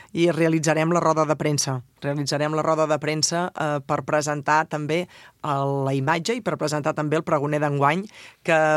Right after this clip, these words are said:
penso que, que no vull avançar res, però, <laughs> però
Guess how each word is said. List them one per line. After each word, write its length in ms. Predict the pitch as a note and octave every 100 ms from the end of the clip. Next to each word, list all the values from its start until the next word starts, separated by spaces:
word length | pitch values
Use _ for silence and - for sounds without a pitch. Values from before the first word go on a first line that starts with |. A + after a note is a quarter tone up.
| D3+
penso 360 | E3+ D#3+ - F#3+
que, 120 | F#3+ F3 D#3+ D#3 D3 C#3+ C#3 -
que 160 | D#3 D3 C#3+ C3+ C#3
no 180 | D3 D3+
vull 160 | C#3+
avançar 340 | C#3 D3 - C3+
res, 160 | C#3+ G#3+ - - - - E3+
però, 420 | F#3+ F3+ E3+ E3 G3 D#3+
<laughs> 380 | - B3+ E3 -
però 220 | G3 F#3